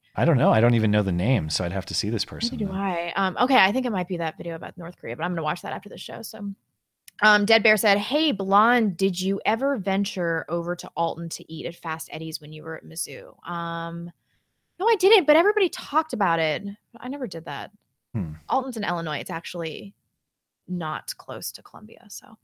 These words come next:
Speaker 2: Um, but thank you for that, Dead Bear. And then last one is D Antler. "Is quinoa the new milk, or is it racist and transphobic?"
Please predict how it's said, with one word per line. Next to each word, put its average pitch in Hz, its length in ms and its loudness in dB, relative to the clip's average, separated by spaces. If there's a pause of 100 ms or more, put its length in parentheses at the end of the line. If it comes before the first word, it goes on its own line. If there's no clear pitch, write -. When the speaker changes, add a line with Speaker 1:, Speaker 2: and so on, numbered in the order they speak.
(640)
Speaker 2:
Um, - 120 -2
but 262 100 -2
thank 320 140 4
you 349 80 -4
for 269 80 0
that, 185 200 -2
Dead 131 140 -10
Bear. 90 220 -4
And 196 120 0
then 196 100 2
last 190 260 4
one 294 160 4
is 190 200 2
D 175 240 -6
Antler. 226 480 2 (380)
"Is 277 220 4
quinoa 285 640 4
the 262 80 4
new 226 260 4
milk, 180 440 0
or 175 180 0
is 180 120 -2
it - 120 -2
racist 180 540 -2
and 165 100 -6
transphobic?" 156 800 0